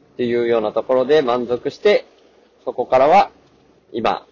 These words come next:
いよいよいいかねパレットに向けて車を走らせているっていう、そんな流れになっております。なので、ちょっと完全に時系列で起こったことをお話ししたような感じですけれども、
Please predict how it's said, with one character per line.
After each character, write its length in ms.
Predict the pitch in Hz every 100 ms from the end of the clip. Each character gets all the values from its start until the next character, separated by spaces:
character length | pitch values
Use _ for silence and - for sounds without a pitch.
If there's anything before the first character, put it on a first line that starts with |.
| -
い 80 | 113
よ 140 | 151
い 100 | 160
よ 180 | 156 -
い 180 | 123 120
い 40 |
か 120 | 110 110
ね 100 | 107
パ 120 | 107
レ 60 | 101
ッ 40 |
ト 140 | -
に 80 | 98
向 120 | 95
け 160 | - 92
て 240 | - 139
車 320 | 127 110 98 92
を 180 | 87
走 260 | - 92 104
ら 120 | 98
せ 160 | - 95
て 240 | 101 95
い 120 | 90
る 120 | 107 160
っ 420 | - _ _ -
て 80 | 117
い 180 | 131
う、 120 | 147 - _ _
そ 80 | 120
ん 80 | 120
な 100 | 113
流 320 | 110 104 107
れ 40 | 101
に 160 | 95
な 120 | 95
っ 40 | -
て 380 | _ _ 95 95
お 100 | 101
り 80 |
ま 160 | 127 127
す。 220 | - _ _ _ _ _ _ _ _ _ _ _ -
な 100 | 117
の 100 | 117
で、 220 | 127 - _ _ -
ち 60 |
ょ 20 | 160
っ 60 |
と 300 | - 127 - _ _ _ _ _
完 340 | 113 123 127 120
全 220 | 135 135
に 140 | 131
時 120 | 113 117
系 220 | 139 127
列 760 | 117 - 107 104 101 101 98
で 300 | 104 117 - - _ _ -
起 80 | -
こ 80 | 117
っ 80 | -
た 120 | 123
こ 120 | 123
と 100 | 160 143
を 140 | -
お 40 | 110
話 300 | 110 107 -
し 20 | -
し 60 |
た 100 | 113
よ 180 | 104 101
う 40 | 98
な 220 | 87 - _ -
感 260 | 107 107
じ 100 | 104
で 140 | 101 120
す 140 | _
け 100 | 107
れ 100 | 104
ど 140 | 92 104
も、 260 | 139 139